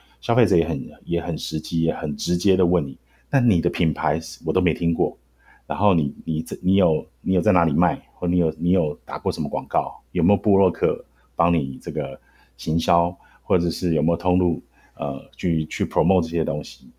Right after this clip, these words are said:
啊，当这些东西都没有的时候，消费者就产生一个怀疑嘛。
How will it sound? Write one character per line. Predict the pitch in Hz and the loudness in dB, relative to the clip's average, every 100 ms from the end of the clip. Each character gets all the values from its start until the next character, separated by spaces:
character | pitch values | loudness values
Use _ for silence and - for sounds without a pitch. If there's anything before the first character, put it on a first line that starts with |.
| _ | _
啊， | - 101 | -8 0
当 | 139 135 | 2 4
这 | 139 | 4
些 | 127 | 6
东 | 123 | 6
西 | 117 | 6
都 | 117 | 6
没 | 110 90 | 6 4
有 | |
的 | 78 | 2
时 | 78 | 0
候， | 85 | 0
消 | 101 | 0
费 | 98 87 | 0 0
者 | 78 | -2
就 | 90 | -4
产 | - 73 | -6 -4
生 | 85 | -2
一 | 80 | -2
个 | 76 - | -2 -6
怀 | - 71 | -6 -4
疑 | 104 69 | -4 -6
嘛。 | 123 | -12